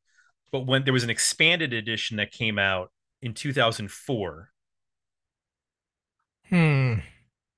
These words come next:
Speaker 2: Oh, that's a tough one. Two thousand four. I'm gonna say it was positive.
Speaker 1: Two point three.
Speaker 2: Hmm.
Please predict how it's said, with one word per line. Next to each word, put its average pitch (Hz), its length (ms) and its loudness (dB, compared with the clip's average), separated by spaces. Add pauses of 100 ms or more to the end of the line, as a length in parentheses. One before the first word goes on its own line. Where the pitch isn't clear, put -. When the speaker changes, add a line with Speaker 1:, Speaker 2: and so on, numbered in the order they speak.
(2500)
Speaker 2:
Oh, 131 480 6
that's 104 180 0
a - 40 -4
tough 110 320 -4
one. 104 100 0
Two - 200 0
thousand 120 420 0
four. 117 580 -2
I'm 156 80 2
gonna 160 160 8
say 113 520 4
it 113 80 -2
was 127 100 -4
positive. - 640 -8 (880)
Speaker 1:
Two 165 300 -6
point 135 420 -6
three. 101 600 -10 (680)
Speaker 2:
Hmm. 147 240 4